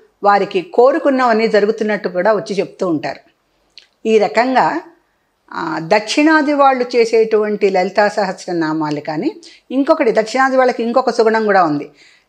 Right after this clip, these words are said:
లలితా సహస్రనామం చేస్తారు, ఏ రోజున ఏ దేవత ఉంటే దాని అష్టోత్తరం చదువుతారు. చదివి యథావిధిగా కుంకుమ పూజలు చేసి మళ్ళీ ఉత్తరాది వాళ్ళలాగా చండీ పారాయణ,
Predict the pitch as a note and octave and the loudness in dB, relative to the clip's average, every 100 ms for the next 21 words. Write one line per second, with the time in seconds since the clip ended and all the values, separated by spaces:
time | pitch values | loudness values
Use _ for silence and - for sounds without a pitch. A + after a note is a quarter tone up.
0 | F3+ F#3 G3+ C#4 C#4 C#4 B3 B3 B3+ A#3+ | 0 2 4 2 2 2 0 -4 -2 2
1 | B3 B3 A#3+ A#3+ A#3 - A#3 D4 G#4 _ | 2 0 -2 -2 -2 0 0 0 -8 _
2 | _ - F#3+ A3 C#4 D#4 D#4+ D#4+ D4+ A#3 | _ -2 2 4 4 2 2 0 0 2
3 | G#3 A3+ A#3+ B3 B3 B3 B3 A#3 D#4 A#3+ | 4 4 2 0 0 0 0 0 0 2
4 | G#3 A3 G#3+ - G3 F#3 G#3+ A#3+ D#3+ C3 | 2 0 -4 -4 -4 -2 -4 -4 -6 -8
5 | - _ _ _ _ - _ - F3 G3 | -16 _ _ _ _ -20 _ -2 0 2
6 | E4+ A4 - - F3 F#3+ F#3+ F3+ G3+ G3 | 0 0 -4 -8 -4 -2 0 -2 -2 -2
7 | G#3 G3 G3+ G3 G#3 F#3+ F#3+ F3 - F3+ | -4 -6 -6 -4 -4 -2 -4 -6 -6 -4
8 | F#3+ D4 B4 - - _ G3+ A3 C#4 F4 | -4 0 0 -2 -10 _ -2 2 4 4
9 | F4+ F4+ - _ B3 A#3+ D#4 D#4 D4 C#4+ | 2 -2 -8 _ -6 0 2 2 2 2
10 | B3+ B3+ A#3+ C4 A3 A#3+ - _ _ - | 2 2 2 2 2 0 -8 _ _ 0
11 | A#3+ C#4 D#4+ D4+ B3+ A#3+ A#3 A#3 | 0 2 0 2 2 4 2 0